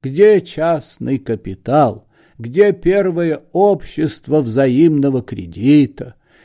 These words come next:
Где, спрашиваю я вас,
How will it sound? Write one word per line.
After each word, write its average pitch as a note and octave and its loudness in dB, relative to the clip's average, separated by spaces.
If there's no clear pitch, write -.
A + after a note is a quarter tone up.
Где, F3 4
спрашиваю C#3+ -2
я G#2+ -8
вас, F3+ 0